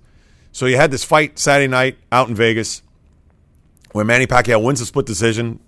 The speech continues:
knocks down Keith Thurman in the first round, although Thurman did come back, split decision.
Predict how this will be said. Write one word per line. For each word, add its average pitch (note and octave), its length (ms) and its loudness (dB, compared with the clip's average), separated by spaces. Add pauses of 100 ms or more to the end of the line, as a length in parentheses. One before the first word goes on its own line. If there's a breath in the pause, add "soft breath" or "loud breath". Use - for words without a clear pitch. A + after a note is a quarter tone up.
(120)
knocks A#2+ 260 2
down B2+ 240 6
Keith - 340 -4
Thurman A#2+ 220 4
in G2+ 80 0
the F2 60 -6
first F#2 240 -2
round, F#2 360 0
although G2 220 -2
Thurman A#2+ 500 -2 (560 soft breath)
did - 180 2
come C3 160 4
back, A2+ 340 2 (160)
split C#3 260 2
decision. A#2+ 560 -2